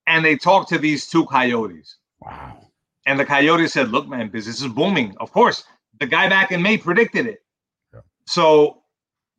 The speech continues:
Speaker 1: these Coyotes now are like, "Yeah, man, business is booming." And it's because of Biden's benefits, the exact, the Coyotes' exact words were,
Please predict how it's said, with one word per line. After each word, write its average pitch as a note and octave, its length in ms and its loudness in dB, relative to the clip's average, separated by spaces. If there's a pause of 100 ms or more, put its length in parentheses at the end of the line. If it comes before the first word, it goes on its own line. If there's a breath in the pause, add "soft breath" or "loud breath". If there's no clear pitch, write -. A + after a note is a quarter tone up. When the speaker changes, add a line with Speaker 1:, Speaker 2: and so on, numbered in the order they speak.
(140)
Speaker 1:
these G#3 180 -6
Coyotes D#3 540 0
now C#3+ 180 2
are C3+ 40 4
like, B2 200 0
"Yeah, D#3+ 220 0
man, C#3+ 220 0
business C3+ 300 -6
is E3 80 -8
booming." D#3+ 580 -2 (500)
And B2 720 -2
it's C#3 380 -6
because C#3+ 640 -2
of C#3 280 -4
Biden's D3+ 460 2
benefits, F#3 880 -4 (880)
the D#3 100 0
exact, D#3+ 500 -2 (140)
the D3+ 80 -2
Coyotes' D#3+ 420 0
exact D3+ 360 -2
words C#3 260 -4
were, A2+ 360 -4